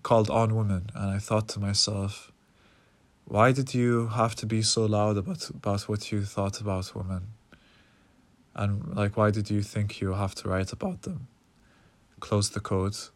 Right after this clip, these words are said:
Then I thought about all the other philosophers, as cl-, um,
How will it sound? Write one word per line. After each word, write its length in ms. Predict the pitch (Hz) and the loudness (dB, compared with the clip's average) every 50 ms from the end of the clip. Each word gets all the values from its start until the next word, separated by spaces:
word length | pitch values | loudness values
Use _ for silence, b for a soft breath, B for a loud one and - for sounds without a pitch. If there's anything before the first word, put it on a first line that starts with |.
| - | -10
Then 200 | 147 110 110 120 | -2 2 4 6
I 120 | 135 135 127 | 8 6 6
thought 360 | 110 - 123 113 113 107 - | 4 2 2 2 2 2 0
about 460 | 113 101 107 98 101 104 101 104 - - | -2 0 2 2 2 2 0 -2 -6 -6
all 220 | - 110 107 107 | -2 0 0 0
the 120 | 104 110 | 0 0
other 440 | 107 110 113 117 113 107 104 101 101 110 | 0 0 2 2 4 4 4 2 0 -2
philosophers, 880 | - - 101 98 95 98 - - - - 101 98 107 113 - - - - _ _ _ _ _ _ _ b b b b b b b | -4 -2 0 0 0 0 -2 -6 -6 -4 -4 -2 -2 -4 -6 -8 -10 -12 _ _ _ _ _ _ _ b b b b b b b
as 140 | - - 98 - | -6 -6 -6 -6
cl-, 320 | - - 110 110 - - | -4 -6 -6 -4 -2 0
um, 440 | 101 98 98 98 95 95 98 - | 2 2 2 2 0 -2 -4 -6